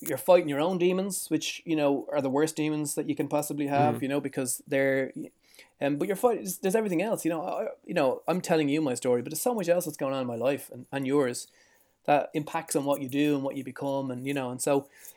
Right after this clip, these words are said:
Speaker 1: it, um, I think it's just, it's, it is that kind of just not, and I, I'm, it's kind of be happy with your lot, so to speak, you know what I mean? It's like, be happy with it at that time, I suppose is what I'm saying, rather than say, "Okay, this is me, and I'm only gonna make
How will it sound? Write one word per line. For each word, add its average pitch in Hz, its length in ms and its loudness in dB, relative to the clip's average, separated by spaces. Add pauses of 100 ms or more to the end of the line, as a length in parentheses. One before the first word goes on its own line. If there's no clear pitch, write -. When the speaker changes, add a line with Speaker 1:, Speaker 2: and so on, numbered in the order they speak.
(260)
Speaker 1:
it, 160 220 2
um, 151 360 6 (120)
I 151 40 -4
think 262 140 4
it's - 60 -4
just, 143 180 -4 (140)
it's, - 200 -4
it 170 120 0
is 180 80 0
that 165 160 0
kind 160 180 0
of 131 240 -4 (1200)
just 185 200 -2 (440)
not, 214 300 -2 (280)
and 180 120 0
I, 175 120 0
I'm, 175 160 -4 (140)
it's 180 220 -2
kind 180 200 0
of 147 80 -8
be 175 100 -2
happy 185 300 -2
with 165 140 2
your 135 120 -2
lot, 139 340 0
so 127 200 -2
to 131 60 -8
speak, 123 340 -8
you 135 80 -6
know 147 60 -8
what 151 60 -6
I - 20 -4
mean? 135 160 -4
It's 127 140 -6
like, 127 160 -2
be 147 80 0
happy 160 260 -2
with 147 140 4
it 135 160 -4 (160)
at 170 160 0
that 196 180 4
time, 180 400 2 (420)
I 156 40 -12
suppose 143 360 2
is 139 60 -6
what 147 100 4
I'm 135 80 -2
saying, 147 280 0
rather 160 260 6
than 143 80 0
say, 135 320 2 (500)
"Okay, 147 220 4
this 151 200 6
is 127 80 -6
me, 135 460 2
and 135 140 -6
I'm 135 80 0
only 139 180 2
gonna 131 140 0
make 127 340 0